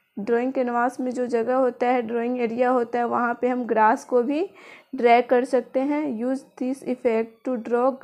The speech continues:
grass, click or drag in the drawing canvas। मतलब, इस इफेक्ट का यूज़ करके हम मतलब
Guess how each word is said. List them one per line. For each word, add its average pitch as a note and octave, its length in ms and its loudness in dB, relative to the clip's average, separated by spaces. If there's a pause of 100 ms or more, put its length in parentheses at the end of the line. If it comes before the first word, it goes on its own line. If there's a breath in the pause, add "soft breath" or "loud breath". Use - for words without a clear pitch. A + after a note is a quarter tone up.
(120)
grass, A3+ 440 2 (600 loud breath)
click C4 420 -2 (100)
or A#3 400 2
drag A#3 340 2
in B3 400 -4
the C4 260 0
drawing A3+ 280 0
canvas। A3+ 680 -2 (640 loud breath)
मतलब, B3+ 200 4
इस C4 260 0
इफेक्ट B3+ 380 -2
का B3 160 -2
यूज़ B3 320 -2
करके B3 340 0
हम B3 380 -2 (680 soft breath)
मतलब D4+ 420 -2